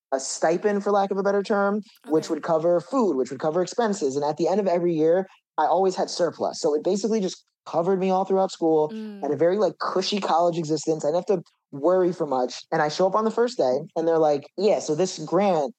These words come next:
Speaker 1: was for four years. This wasn't a five-year grant.
Speaker 2: Oh
Speaker 1: So
Speaker 2: my
Speaker 1: you don't
Speaker 2: gosh.
Speaker 1: have this money." And I was like, "Okay." I was like, "Cool." I'm like,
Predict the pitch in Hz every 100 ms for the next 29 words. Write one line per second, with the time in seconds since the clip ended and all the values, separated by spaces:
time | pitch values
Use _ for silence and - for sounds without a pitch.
0 | _ _ - 151 151 147 - - 190 175
1 | 160 147 196 196 135 110 120 - - 147
2 | 151 190 208 170 - - 185 196 196 185
3 | 151 156 185 170 151 127 147 214 175 123
4 | 98 _ - 208 233 240 165 160 196 208
5 | 180 - 185 175 165 131 127 143 - 151
6 | 196 254 147 95 98 160 156 160 143 147
7 | 139 _ - 440 453 226 175 170 226 -
8 | - - 202 208 202 277 190 113 - 165
9 | 180 165